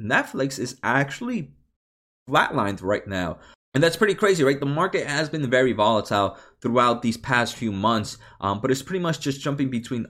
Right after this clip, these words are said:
ups and lows, that volatility. Um, but that's crazy, right? Only point six three percent compared to July sixteenth,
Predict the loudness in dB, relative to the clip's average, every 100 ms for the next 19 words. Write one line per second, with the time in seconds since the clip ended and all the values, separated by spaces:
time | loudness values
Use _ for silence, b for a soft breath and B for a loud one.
0 | 0 0 0 -6 -6 -4 0 2 2 0
1 | -2 2 2 0 -2 -6 -2 0 -2 B
2 | B B -6 -4 -6 -6 -8 -4 -4 -2
3 | -2 0 0 0 -2 -6 -6 -8 -8 -8
4 | -8 -8 -8 -8 -8 -8 -6 -6 -4 -6
5 | -8 -12 -2 -2 -2 -8 -6 -4 2 2
6 | 2 0 -4 -10 -10 -14 -8 -4 -4